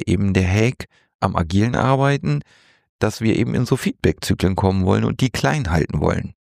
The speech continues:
Im agilen Arbeiten gehen wir eigentlich immer in kleinen Schritten vor. Wir machen kleine Iterationen. Wir haben einen großen Plan, den zerteilen wir in möglichst viele kleine Pläne. Wir überlegen, was bringt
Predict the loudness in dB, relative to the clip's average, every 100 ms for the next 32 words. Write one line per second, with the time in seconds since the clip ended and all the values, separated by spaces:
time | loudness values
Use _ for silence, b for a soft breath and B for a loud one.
0 | _ -4 0 0 0 0 0 2 2 2
1 | 0 -2 -4 -6 _ -20 _ -2 0 2
2 | 0 0 0 0 0 0 0 0 -2 0
3 | 0 0 -2 0 0 0 0 -2 -2 -2
4 | -2 0 0 -2 b b b b -2 0
5 | 0 -2 -4 0 0 2 0 0 0 0
6 | -2 0 2 2 -2 _ _ _ _ _
7 | 0 2 2 0 0 0 0 -2 0 2
8 | 2 0 -4 -8 _ -2 0 2 0 2
9 | 2 2 0 2 0 0 -6 -2 0 0
10 | 0 0 0 0 -2 -2 0 2 2 2
11 | 2 2 2 2 2 0 -2 -6 -2 -2